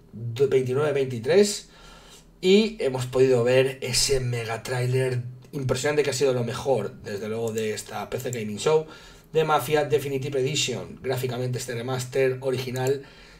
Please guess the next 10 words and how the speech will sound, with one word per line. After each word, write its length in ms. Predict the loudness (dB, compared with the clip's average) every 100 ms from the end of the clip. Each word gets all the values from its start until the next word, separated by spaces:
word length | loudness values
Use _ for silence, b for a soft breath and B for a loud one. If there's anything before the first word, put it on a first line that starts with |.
| B
se 300 | -2 4 6
ve 340 | 6 4 -4 -20 -20 -6
espectacular, 1800 | -4 0 -2 -4 -4 2 2 0 -10 -10 -8 -8 -12 -8 -4 -4 -2 -2 -4 -8 -14 -16 -18 -20 _ -6
increíble. 920 | -6 -6 -4 -2 -2 -2 -8 -8 -12 B B B B
Este 220 | -4 -2
juego 540 | 2 2 4 2 0 -8 _ _ -8
sí 380 | -4 -2 -2 -4
vale 240 | -4 -6
la 120 | -10
pena 400 | -10 -12 -14 -16